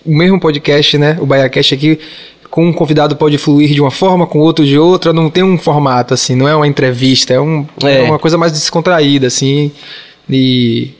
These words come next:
Speaker 1: acho que por isso que as pessoas se identificam bastante com isso, porque mostra mais um, às vezes, um outro viés do artista, uma outra forma de você conhecer o artista, né?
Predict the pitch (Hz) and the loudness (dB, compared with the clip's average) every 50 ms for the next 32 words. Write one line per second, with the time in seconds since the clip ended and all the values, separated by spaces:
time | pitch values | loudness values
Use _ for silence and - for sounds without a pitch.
0 | _ _ _ _ _ _ _ _ - 139 135 - - - - 151 143 - - - | _ _ _ _ _ _ _ _ -6 -4 -4 -4 -4 -2 -2 0 0 0 -2 -2
1 | 160 151 139 - - 135 - - 143 131 143 151 139 - - 147 - 156 151 156 | 0 -2 0 -2 -2 -2 0 0 -2 0 -2 -2 -2 -2 -4 -6 -4 -4 -2 -2
2 | 156 - - 131 127 123 - - 131 120 117 120 - - 131 135 - 147 143 147 | -2 -2 -4 -4 -4 -4 -4 -4 -4 -4 -4 -6 -8 -10 -8 -4 -2 0 0 0
3 | 147 - 160 151 151 156 156 156 180 175 170 165 165 165 170 151 151 151 160 165 | 0 0 0 0 0 2 2 2 2 2 2 2 2 0 0 2 2 2 2 2
4 | 175 180 180 180 208 240 240 - - - 247 247 247 226 180 190 214 190 170 165 | 2 2 4 4 2 2 0 -2 -4 -2 0 2 2 2 2 0 2 2 2 4
5 | 180 190 185 170 180 175 151 - - - 180 180 170 - 180 170 185 220 226 226 | 2 2 2 0 0 -2 -2 -2 -2 -2 -2 -2 0 0 2 2 2 2 0 0
6 | 220 - - 185 180 175 180 165 165 175 - - 175 170 160 - - 202 190 185 | -4 -2 -2 0 0 2 0 0 0 0 0 0 0 0 -2 -2 -2 0 0 2
7 | 170 - - 170 170 180 185 175 165 151 147 127 - - - 151 160 170 175 170 | 2 2 2 2 4 4 4 2 2 2 0 -2 -4 -4 -2 0 0 0 0 0
8 | - - 156 147 156 165 180 | -2 -2 -2 0 0 0 -2